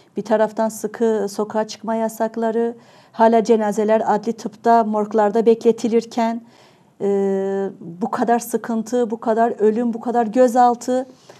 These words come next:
dururken bir taraftan da, e, bir gazetecinin, Can Dündar'ın orada silahlı saldırıya uğraması bir döneme işaret ediyor aslında.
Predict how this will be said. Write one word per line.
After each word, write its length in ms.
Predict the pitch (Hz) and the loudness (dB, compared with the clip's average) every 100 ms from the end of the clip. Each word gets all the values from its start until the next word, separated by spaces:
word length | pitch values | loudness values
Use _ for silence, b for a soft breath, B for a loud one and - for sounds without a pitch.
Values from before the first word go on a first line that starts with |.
| b b 220 | b b -2
dururken 520 | 233 285 262 302 269 | 0 0 0 0 0
bir 80 | 277 | 0
taraftan 580 | 277 233 233 233 226 226 | 0 0 0 -2 -4 -2
da, 300 | 302 330 320 | -2 -2 -6
e, 640 | - 220 214 214 208 208 202 | -8 -6 -4 -4 -4 -4 -4
bir 160 | 247 | -6
gazetecinin, 760 | 233 214 247 247 208 202 196 233 | -2 -2 -2 -4 -4 -4 -8 -8
Can 260 | 233 226 214 | -6 -6 -6
Dündar'ın 560 | 202 196 190 233 294 b b b | -6 -6 -6 -6 -10 b b b
orada 300 | 233 233 226 | -2 -2 -2
silahlı 340 | 220 220 214 247 | -4 -4 -4 -4
saldırıya 520 | 220 202 196 202 214 | -2 -2 -2 -4 -4
uğraması 760 | 247 254 214 202 196 302 330 | -4 -2 -4 -6 -10 -10 -8
bir 140 | 294 285 | -6 -2
döneme 340 | 233 220 254 | -2 -2 -4
işaret 440 | 269 - 208 180 - | -4 -6 -8 -8 -12
ediyor 260 | - - - | -12 -12 -10
aslında. 440 | - - - | -12 -14 -14